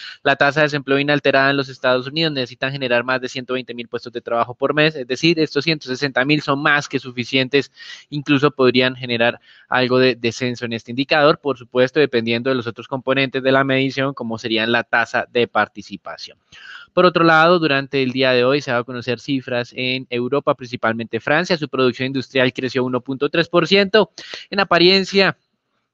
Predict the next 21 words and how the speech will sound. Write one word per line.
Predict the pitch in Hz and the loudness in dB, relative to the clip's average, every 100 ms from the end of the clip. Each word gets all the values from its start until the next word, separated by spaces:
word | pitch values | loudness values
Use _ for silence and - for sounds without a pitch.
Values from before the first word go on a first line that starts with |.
| _ | _
para | - 147 | 0 2
el | 139 131 | 2 2
tema | 147 151 151 | -2 0 -2
francés, | - 139 127 156 143 - _ _ _ _ | -2 -6 -4 -2 -2 -4 _ _ _ _
eh, | 117 120 117 117 117 | -4 -2 -2 -4 -6
estamos | 139 - 139 139 | -10 -4 0 0
recibiendo | 143 135 131 | 0 -2 0
señales | 139 131 131 135 139 | -2 0 2 4 4
de | 139 147 | 4 4
recuperación | 135 151 143 135 147 135 127 - 147 135 - | 4 0 0 -2 2 4 2 0 -2 -2 -6
del | 117 127 131 127 | -6 -2 -2 -2
sector | 127 - 123 | -8 -6 -6
industrial. | 120 123 131 160 156 | -6 -8 -8 0 2
Llevamos | 139 127 127 | 2 0 -4
cerca | 135 - 123 | -4 0 2
de | |
dos | 123 139 139 | 4 4 2
o | 131 | 0
tres | 127 123 | 2 2
meses | 127 123 127 | 0 -6 -8
con | - 143 | -4 -4